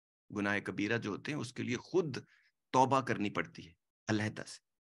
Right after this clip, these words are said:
तो कुछ चीज़ों को अगर हम जान लेंगे, तो ज़िंदगी बड़ी आसान हो जाएगी। कुछ स्पेसिफिक चीज़ें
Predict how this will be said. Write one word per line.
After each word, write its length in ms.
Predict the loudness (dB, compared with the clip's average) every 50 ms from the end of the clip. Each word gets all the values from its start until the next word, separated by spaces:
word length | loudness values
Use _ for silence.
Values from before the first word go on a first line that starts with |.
| _ _ _ _ _ _ _ _ _ _ _ -10
तो 60 | -8
कुछ 300 | -2 -2 -2 -2 -2 -2
चीज़ों 240 | -2 0 0 0 0
को 340 | 0 0 -2 -2 -2 -2 -2 0
अगर 200 | 2 2 4 4
हम 140 | 4 4 2
जान 380 | 4 4 6 8 8 6 6
लेंगे, 260 | 4 4 4 2 0
तो 100 | 0 0
ज़िंदगी 380 | 0 2 2 2 2 2 0 0
बड़ी 260 | 0 0 0 2 2
आसान 320 | 0 0 0 0 -2 0 0
हो 60 | 0
जाएगी। 140 | -2 -2 -2
कुछ 180 | -4 -4 -4
स्पेसिफिक 520 | -4 -2 -2 -2 0 -2 -2 -2 -4 -6 -2
चीज़ें 360 | -2 0 0 0 -2 -4